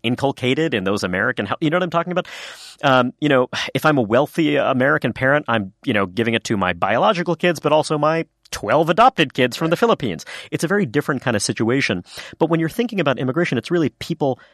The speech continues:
coming, bringing their life experiences, their skills. How does that interact with the country as it is today? So that, to me, is the big game that I'm trying to hunt, this idea of what kind of nation do we want to be. And getting the immigration thing right,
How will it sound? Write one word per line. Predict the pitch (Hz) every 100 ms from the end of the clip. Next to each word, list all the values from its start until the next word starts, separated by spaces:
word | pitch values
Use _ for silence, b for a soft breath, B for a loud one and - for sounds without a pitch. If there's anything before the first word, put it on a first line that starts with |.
| b
coming, | - - 139 92 80 -
bringing | 127 131 107
their | 104
life | 92 131 -
experiences, | 127 - 110 92 87 85 85 85
their | 110 104
skills. | - 151 135 90 87
How | 123
does | 131
that | 127 -
interact | 131 - 117 120 -
with | 107
the |
country | - 123 120 -
as | 113
it | 107
is | 101 -
today? | 98 123 104 90 B B B B B
So | - 190 175 _ _
that, | 127 113 180 -
to | -
me, | 135 123
is | -
the | 104
big | 90 - 139 127 104 _ -
game | 110 107 87 85
that | 92
I'm | 98
trying | 90 98
to | 85
hunt, | - 82 - -
this | 120 123
idea | 117 120
of | 90
what | 139
kind | - 113
of | 95
nation | 104 135 -
do | 98
we | 95
want | 87 92
to |
be. | 85 90 - B B B
And | 139 123 98
getting | 208 247
the | 180 147
immigration | 143 123 151 214 175
thing | 139 107
right, | 101 104